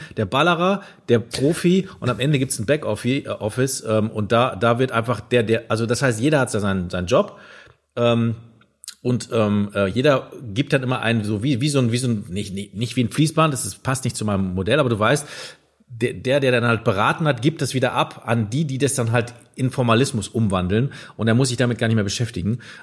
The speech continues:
Ähm, und jetzt, jetzt kommt's, jetzt schieße ich alles in den Orbit.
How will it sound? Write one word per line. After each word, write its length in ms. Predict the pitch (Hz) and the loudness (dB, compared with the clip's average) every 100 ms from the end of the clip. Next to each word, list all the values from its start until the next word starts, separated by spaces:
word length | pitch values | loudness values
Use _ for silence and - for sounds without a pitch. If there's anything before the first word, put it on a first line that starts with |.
| _ | _
Ähm, 240 | 107 104 104 | 2 2 2
und 240 | 123 120 - | 0 0 0
jetzt, 420 | 123 - - - | 0 0 -4 -4
jetzt 220 | 117 - - | -2 -2 2
kommt's, 420 | 139 190 - - - - | 2 2 -2 -12 -16 -4
jetzt 480 | 120 - - - | -4 -2 -6 -6
schieße 280 | - 160 147 | -2 -2 -2
ich 120 | 117 | -4
alles 220 | 131 160 120 | 0 0 2
in 60 | |
den 80 | 107 | 0
Orbit. 380 | 92 95 139 | 0 0 0